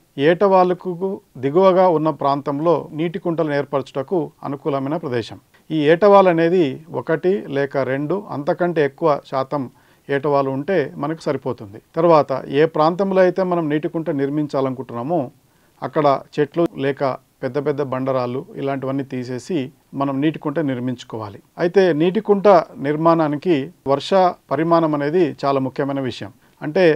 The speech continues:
ఏదైనా ఒక ప్రాంతంలో సాలీనా వర్షపాతం అనేది దాదాపుగా ఏడు వందల యాభై మిల్లీమీటర్లకు మించి కనుక ఉన్నట్లయితే మనకు నీటి కుంట పరిమాణం అనేది ఐదు వందల నుండి ఏడు వందల యాభై క్యూబిక్ మీటర్లు పరిమాణం ఉన్న నీటి కుంట నిర్మించుకోవాలి.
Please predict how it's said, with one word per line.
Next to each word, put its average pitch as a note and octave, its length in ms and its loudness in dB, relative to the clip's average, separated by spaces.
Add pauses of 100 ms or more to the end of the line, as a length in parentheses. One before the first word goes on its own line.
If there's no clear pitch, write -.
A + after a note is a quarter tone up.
(180)
ఏదైనా F3+ 420 2
ఒక F3+ 200 2
ప్రాంతంలో C#3+ 560 0 (300)
సాలీనా F3+ 560 2
వర్షపాతం D#3 640 0
అనేది C#3 380 0 (380)
దాదాపుగా E3+ 520 2 (200)
ఏడు D3+ 260 2
వందల E3+ 280 2
యాభై D3+ 400 2
మిల్లీమీటర్లకు D3+ 760 -2
మించి D#3+ 340 -2
కనుక E3+ 260 0
ఉన్నట్లయితే C#3+ 540 -4 (360)
మనకు D3+ 280 0
నీటి F3+ 260 0
కుంట F#3 220 -2
పరిమాణం D#3 560 0
అనేది C#3+ 320 -2 (400)
ఐదు D#3 240 2
వందల F3+ 280 4
నుండి D#3+ 360 0 (260)
ఏడు D3 220 0
వందల E3+ 220 2
యాభై D3 360 2
క్యూబిక్ F3+ 520 0
మీటర్లు D3 400 0 (140)
పరిమాణం C#3 420 -6
ఉన్న C3+ 200 -4 (180)
నీటి C#3+ 220 -8
కుంట D3 200 -6
నిర్మించుకోవాలి. C3 760 -4